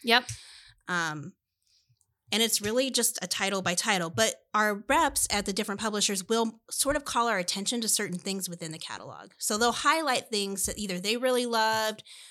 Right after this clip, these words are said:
Speaker 2: um, or that they think would be a good fit for our store in particular, um, anything of note that they wanna draw our attention to.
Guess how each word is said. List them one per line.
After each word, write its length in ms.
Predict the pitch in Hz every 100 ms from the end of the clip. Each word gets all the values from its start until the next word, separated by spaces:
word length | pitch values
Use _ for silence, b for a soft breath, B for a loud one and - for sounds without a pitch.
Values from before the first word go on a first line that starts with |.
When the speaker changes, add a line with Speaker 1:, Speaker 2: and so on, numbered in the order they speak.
| B _
Speaker 2:
um, 500 | 175 165 160 156 156 -
or 400 | - 196 196 196
that 220 | 190 160
they 120 | 208
think 320 | 214 233 214 - -
would 140 | 202
be 80 | 196
a 60 | 185
good 160 | 190
fit 180 | - 165
for 140 | - 180
our 180 | 185
store 240 | 185 196 175
in 60 |
particular, 720 | 175 - 285 262 240 233 226 226 b b b _ -
um, 480 | 180 160 151 143 - _ -
anything 560 | 285 339 - 285 269
of 160 | 214 202
note 280 | 208 202 202
that 100 | 185
they 80 | 180
wanna 260 | 185 180
draw 160 | 170 170
our 80 | 165
attention 360 | 160 233 233 208
to. 360 | 226 190 185